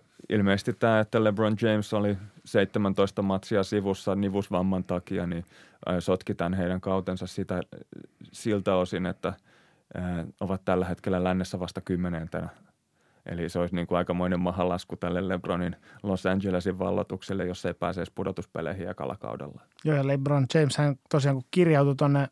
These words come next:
Speaker 2: kesällä, niin hän kertoi, että hän teki neljä vuoden sopi-, neljävuotisen sopimuksen sen takia, että hänellä ei ole nyt mikään kiire, että antaa Lakersin rauhassa rakentaa, mutta se kiire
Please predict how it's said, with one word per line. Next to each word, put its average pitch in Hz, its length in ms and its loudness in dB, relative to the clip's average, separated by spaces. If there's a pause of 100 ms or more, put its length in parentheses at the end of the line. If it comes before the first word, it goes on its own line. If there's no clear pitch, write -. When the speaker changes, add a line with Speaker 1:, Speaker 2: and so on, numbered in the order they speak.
(180)
Speaker 2:
kesällä, 143 420 4
niin 131 120 4
hän 131 260 2
kertoi, 135 320 0
että 127 120 -2
hän 135 60 2
teki 131 220 0
neljä 139 280 4
vuoden 131 240 4
sopi-, 135 340 -2
neljävuotisen 151 800 6
sopimuksen 143 500 0
sen 147 180 2
takia, 135 220 0
että 135 140 0
hänellä 135 240 2
ei 135 60 4
ole 135 80 4
nyt 127 100 2
mikään 135 360 2
kiire, 143 340 4
että 127 220 -2
antaa 127 260 2
Lakersin 131 480 -2
rauhassa 131 460 2 (460)
rakentaa, 131 520 2
mutta 127 300 0 (400)
se 131 280 -2 (1300)
kiire 160 360 6